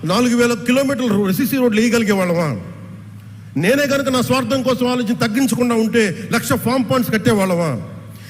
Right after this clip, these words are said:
నేనే కనుక తగ్గకుండా ఉంటే ఇరవై రెండు వేల ఐదు వందల మినీ గోకులాలు కట్టేవాళ్ళమా?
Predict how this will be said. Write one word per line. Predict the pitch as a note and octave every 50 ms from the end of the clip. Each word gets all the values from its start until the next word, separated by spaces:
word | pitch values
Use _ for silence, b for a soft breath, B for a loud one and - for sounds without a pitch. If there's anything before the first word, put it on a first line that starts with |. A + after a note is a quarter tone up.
| B2 C3
నేనే | E3+ G3 C4+ D4+ D#4 D4+
కనుక | C#4 C#4+ C#4 C4
తగ్గకుండా | - B3 A#3 C4 A3+ A#3+ C4+ B3+ B3+
ఉంటే | B3+ B3 B3
ఇరవై | B3 C4+ C4+
రెండు | B3+ C4 B3+ B3+
వేల | B3+ B3+ B3 A#3+
ఐదు | A#3 A3 A#3+
వందల | A#3+ A#3+ A#3 A#3 A#3 G3+ - - - -
మినీ | C#3+ F3+ A#3+ C#4 D#4
గోకులాలు | C4+ G3+ C4 C4+ - B3+ B3+ B3 A#3
కట్టేవాళ్ళమా? | - G#3+ F3+ B3+ B3 G#3+ G3+ G3 F#3 F3+ F3+ D#3+ B2